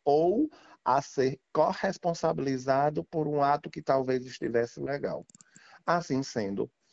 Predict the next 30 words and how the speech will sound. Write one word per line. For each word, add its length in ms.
fomos 360
provocados 800
pelos 340
diversos 640
órgãos, 380
porque 340
hoje 480
tudo 260
a 60
gente 260
sabe 260
que 60
é 60
com 120
C 160
P 160
F, 260
tudo 320
o 20
Tribunal 320
de 120
Contas 300
tem 100
acesso, 500
tudo 240
o 180
Ministério 460
Público 340
tem 140
acesso, 560